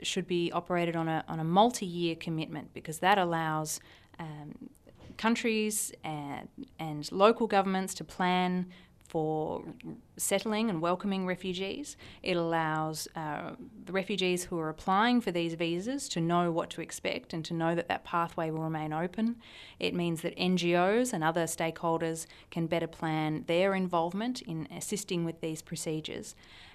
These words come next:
And it, it basically provides a lot more predictability for other countries in knowing how the, the responsibility for finding solutions for refugees can be shared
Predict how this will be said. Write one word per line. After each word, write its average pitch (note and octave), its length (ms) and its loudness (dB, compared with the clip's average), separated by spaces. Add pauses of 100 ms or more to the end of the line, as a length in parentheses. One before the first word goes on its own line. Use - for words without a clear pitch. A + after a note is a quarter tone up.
(100)
And A3+ 260 4
it, G3+ 240 4
it F3+ 120 -4
basically G#3 400 0
provides E3+ 480 2
a F3 60 -2
lot F#3+ 320 2
more F#3+ 160 2
predictability E3+ 840 -2
for - 240 -4
other F3 260 2
countries F#3 760 -6 (320)
in F3 180 0
knowing E3 360 2
how D#3+ 640 0 (180)
the, - 100 -6 (280)
the E3+ 100 0
responsibility E3 760 0
for D#3+ 160 -10
finding D#3 420 0
solutions E3 600 0
for D#3+ 120 -8
refugees D3+ 600 -4
can E3 260 -4
be D#3 120 -6
shared D3+ 500 -4